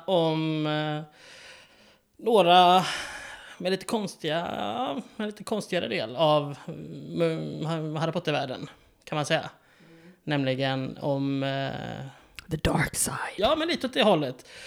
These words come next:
Speaker 1: Alltså de som bryr sig om, mm, hur mycket
Speaker 2: Ba-, ge inte ledtråd, bara säg det.
Speaker 1: hur mycket, <laughs> hur mycket trollkarls-, hur mycket
Speaker 2: Nej,
Speaker 1: trollkarlsblod
Speaker 2: vi ska
Speaker 1: man har i
Speaker 2: prata om
Speaker 1: kroppen.
Speaker 2: dem, eh.
Speaker 1: Nej, men jag, jag,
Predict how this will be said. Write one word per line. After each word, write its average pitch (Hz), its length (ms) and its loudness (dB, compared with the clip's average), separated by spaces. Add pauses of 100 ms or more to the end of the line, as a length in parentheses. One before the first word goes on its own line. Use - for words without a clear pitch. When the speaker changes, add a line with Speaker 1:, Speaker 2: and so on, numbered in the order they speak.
(140)
Speaker 1:
Alltså 180 200 -2
de 185 240 2
som 180 160 0
bryr 165 180 0
sig 190 180 0
om, 143 560 2 (380)
mm, 160 280 -12 (560)
hur 180 80 -4
mycket 170 520 -2
Speaker 2:
Ba-, 202 180 0
ge 247 200 2
inte 233 140 2
ledtråd, 220 280 2
bara 262 100 0
säg - 240 0
det. 208 140 0 (120)
Speaker 1:
hur - 60 -4
mycket, 208 280 0 (340)
<laughs> 370 320 8
hur 226 80 6
mycket 233 260 2
trollkarls-, 185 580 6
hur 214 160 6
mycket 226 220 2
Speaker 2:
Nej, - 200 -6
Speaker 1:
trollkarlsblod 180 560 6
Speaker 2:
vi 440 60 6
ska 440 80 6
Speaker 1:
man 381 140 8
har 370 80 8
i - 20 10
Speaker 2:
prata 320 180 8
om 339 60 2
Speaker 1:
kroppen. 339 160 4
Speaker 2:
dem, 339 340 0
eh. 370 300 0 (220)
Speaker 1:
Nej, 254 140 8
men 262 80 8
jag, 233 200 6
jag, 196 100 10